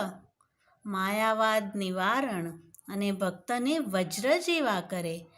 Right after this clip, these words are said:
પદ્મનાભદાસજી છે વજ્ર ચિહ્ન સ્વરૂપ. ત્રીજું છે ગદા, અજ્ઞાન અહંકાર નિવૃત્તિ સ્વભાવ વિજય કરાવે અને ગદાધરદાસજી છે ગદાના ચિહ્ન સ્વરૂપ.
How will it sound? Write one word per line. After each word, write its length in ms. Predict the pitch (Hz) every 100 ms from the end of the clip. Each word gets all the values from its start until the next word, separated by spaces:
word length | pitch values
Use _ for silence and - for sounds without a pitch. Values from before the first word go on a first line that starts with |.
| - - _ -
પદ્મનાભદાસજી 1120 | 208 196 247 330 339 302 220 226 196 185 208 196
છે 520 | 226 240 302 330 - _ _ -
વજ્ર 540 | 180 170 - 202 285
ચિહ્ન 480 | 311 254 208 190 175
સ્વરૂપ. 480 | 165 180 170 165 160 -
ત્રીજું 380 | 185 185 180 202
છે 240 | 202 262
ગદા, 800 | 240 190 175 180 240 285 196 - - - - - - - - - - - - _ _ -
અજ્ઞાન 720 | 262 233 226 277 311 339 349
અહંકાર 760 | 285 220 254 254 240 233 226 214
નિવૃત્તિ 920 | 208 202 202 226 240 - 277 294 320
સ્વભાવ 920 | - 214 185 185 202 220 269 302 208
વિજય 480 | 196 180 214 269 339
કરાવે 640 | 294 262 208 180 175 175
અને 240 | 175 175
ગદાધરદાસજી 1200 | 175 175 175 214 302 359 349 285 254 214 - 220 202
છે 240 | 214 202
ગદાના 600 | 202 180 190 220 262 262
ચિહ્ન 440 | 262 208 190 185
સ્વરૂપ. 480 | 175 - 170 160 160